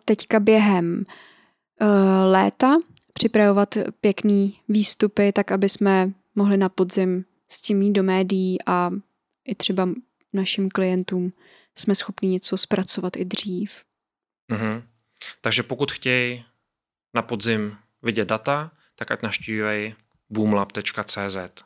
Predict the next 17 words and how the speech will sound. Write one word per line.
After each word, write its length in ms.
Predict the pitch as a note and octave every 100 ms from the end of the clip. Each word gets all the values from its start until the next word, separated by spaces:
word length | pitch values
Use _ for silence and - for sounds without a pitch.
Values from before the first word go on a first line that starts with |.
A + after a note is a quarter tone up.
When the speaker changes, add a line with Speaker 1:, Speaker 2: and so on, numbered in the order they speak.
| -
Speaker 1:
Mhm. 180 | G#3+ E4+ - _
Speaker 2:
Protože 560 | A2+ A#2 G#2 A2 G#2 _ - _
poznat 260 | - A2+ A#2+
dobře 240 | A2+ G#2+
svoji 220 | A2+ A#2+ A#2
cílovou 300 | A#2+ A#2 A#2+
skupinu 680 | - G#2 A2 A2+ B2+ E3 _ _ _ -
a 60 |
nepropadat 520 | A2 G#2 A#2 - A2+ -
zkratkovitým 640 | A#2 G#2+ - A2 A#2 A#2
stereotypům 1000 | - G#2+ G#2 G#2 G#2+ A#2 A#2 A#2+ B2+ B2+ _ _
je 60 | A2+
základní 520 | G#2+ G#2 G#2+ G#2+ G#2
kámen 340 | G#2+ G2+ G#2
dobrý 280 | G2+ G2+ A2
obsahový 360 | - - G2 G2+
strategie. 600 | - F#2+ G2+ F#2 F#2